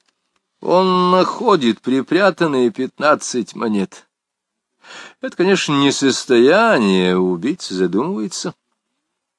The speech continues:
Он пришёл сюда не с намерением грабить. Он пришёл, чтобы убить старика Мюэ, так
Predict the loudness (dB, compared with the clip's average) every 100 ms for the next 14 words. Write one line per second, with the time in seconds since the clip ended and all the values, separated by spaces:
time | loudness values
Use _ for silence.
0 | _ 0 0 2 2 4 4 4 2 2
1 | 2 2 0 0 0 4 4 2 0 -2
2 | -2 -4 -2 0 0 0 -2 -4 -10 -14
3 | _ -20 -18 0 2 2 2 0 2 4
4 | 4 2 0 0 2 2 4 4 0 -6
5 | -8 -8 -8 -4 -2 -2 -4 -2 2 4
6 | 4 0 -6